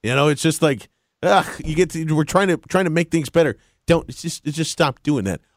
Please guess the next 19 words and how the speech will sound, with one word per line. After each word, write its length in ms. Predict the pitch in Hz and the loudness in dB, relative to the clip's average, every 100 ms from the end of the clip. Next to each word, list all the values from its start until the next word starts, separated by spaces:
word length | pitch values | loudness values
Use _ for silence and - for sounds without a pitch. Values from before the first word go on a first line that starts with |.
| - | -2
altogether. 300 | 127 147 131 | 0 0 0
And 140 | 185 | -2
plus, 260 | - 320 - | 2 4 4
it's 140 | 190 | -2
making 240 | 190 208 196 | -2 -2 0
the 60 | |
site 280 | 170 202 196 | -2 -2 -2
crash, 240 | 156 147 147 | 0 -2 -2
like, 140 | 139 | -4
every 180 | 151 139 | -2 -2
five 280 | - 131 104 | 0 0 0
seconds. 420 | 127 92 71 - | -2 -2 -8 -6
So 120 | 123 | -4
it's, 140 | 107 - _ _ _ | -4 -6 _ _ _
it's 80 | - | 0
very 340 | 147 180 165 | 4 6 6
annoying. 340 | 147 147 92 - _ - - _ | 4 2 2 -6 _ -20 -20 _
Uh, 280 | 131 139 143 151 | 0 2 2 0
secondly, 600 | - 311 196 117 80 | 0 0 0 -6 -8